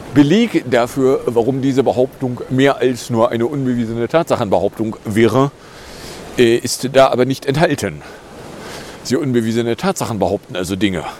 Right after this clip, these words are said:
Ja, das kannst du machen. Der Russe ist schuld, nur der Russe würde irgendetwas hackisieren. Deswegen wissen wir ja auch alle,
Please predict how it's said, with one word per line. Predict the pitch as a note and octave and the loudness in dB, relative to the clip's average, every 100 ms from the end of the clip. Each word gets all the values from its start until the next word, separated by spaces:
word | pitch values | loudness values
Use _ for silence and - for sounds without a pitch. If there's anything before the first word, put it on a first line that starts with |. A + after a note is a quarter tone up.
| - - - - - - - - | -20 -20 -20 -18 -16 -16 -14 -2
Ja, | F#2+ | 0
das | F2+ - | 0 -4
kannst | G2+ F#2+ - | -4 -4 -4
du | |
machen. | D#2 C#2+ B2 G3+ E3+ - - - - - | -2 0 2 2 -2 -8 -20 -20 -18 0
Der | A2+ | 2
Russe | A#2 A2 - | 4 0 -2
ist | F3+ D#3+ - | -4 -6 -4
schuld, | A#3+ A#3+ - - - | 0 0 -4 -18 -2
nur | C3+ | 4
der | C#3 | 6
Russe | A#2+ A#2+ A2+ C3 | 6 4 4 2
würde | A2 C#3 | 2 0
irgendetwas | D3+ D3 D#3 D3 E3 | 0 -2 -6 -4 -4
hackisieren. | E3 D#3+ C#3 F3 G3 - - - | 0 0 2 4 4 2 -12 0
Deswegen | C3 B2 B2+ B2+ | 2 4 2 2
wissen | A#2 C#3 A#2 | 0 0 2
wir | A2+ | 4
ja | G2+ | 4
auch | F#2+ - | 2 -2
alle, | F#2+ D3 | 4 4